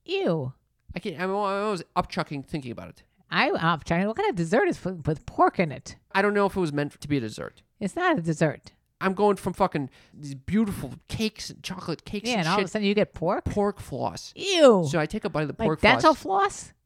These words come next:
Speaker 2: I don't
Speaker 1: Dental,
Speaker 2: know.
Speaker 1: dental
Speaker 2: I, it had that, it actually had that consistency too of dental floss.
Speaker 1: Ew.
Speaker 2: I, I, I take a bite of this. I immediately wanna puke. Okay.
Speaker 1: I would
Speaker 2: And
Speaker 1: bu-
Speaker 2: it
Speaker 1: definitely wanna puke.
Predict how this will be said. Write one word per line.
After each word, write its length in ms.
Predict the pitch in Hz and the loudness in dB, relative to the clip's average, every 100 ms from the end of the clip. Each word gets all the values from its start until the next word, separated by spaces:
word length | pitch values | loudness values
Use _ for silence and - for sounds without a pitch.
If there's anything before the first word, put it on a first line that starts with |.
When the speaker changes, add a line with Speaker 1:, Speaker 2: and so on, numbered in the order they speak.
| - | 0
Speaker 2:
I 80 | 214 | 4
don't 160 | 277 | 4
Speaker 1:
Dental, 200 | 247 262 | 8 8
Speaker 2:
know. 60 | 254 240 | 8 6
Speaker 1:
dental 0 | |
Speaker 2:
I, 200 | 214 226 - | 6 6 4
it 240 | 254 233 | 0 0
had 160 | 220 233 | 0 0
that, 160 | 226 | 0
it 100 | 226 | 0
actually 340 | 226 240 - 226 | 0 0 0 -2
had 100 | 214 | 0
that 120 | 202 | -2
consistency 680 | 180 160 - - 175 - 147 | -2 -4 -4 -6 -8 -8 -10
too 220 | - 214 | -8 -6
of 160 | 135 - | -6 -6
dental 260 | 170 190 | -4 -4
floss. 500 | - - 107 120 - | -6 -6 -6 -6 -2
Speaker 1:
Ew. 420 | 415 466 233 190 143 - | 2 4 4 4 0 -4
Speaker 2:
I, 60 | - - | -14 -12
I, 120 | - 165 | -10 -8
I 80 | 180 | -6
take 180 | 175 - | -6 -4
a 40 | |
bite 140 | 175 165 | -2 0
of 40 | |
this. 140 | 170 - - - | -2 -6 -8 -2
I 220 | 165 170 _ | 0 -2 _
immediately 540 | 196 185 196 208 208 | -4 -2 -4 -4 -2
wanna 220 | 175 160 143 | 0 0 -2
puke. 360 | - 160 - _ _ _ | -2 -4 -4 _ _ _
Okay. 320 | 151 160 196 - _ - | -8 -4 -4 -8 _ -2
Speaker 1:
I 180 | 208 | 0
would 180 | 403 415 196 | 2 2 4
Speaker 2:
And 40 | |
Speaker 1:
bu- 40 | 208 | 2
Speaker 2:
it 60 | 180 | 6
Speaker 1:
definitely 360 | 294 381 269 | 4 4 0
wanna 180 | 214 185 | 0 0
puke. 400 | 180 170 147 - | 0 -2 -2 -10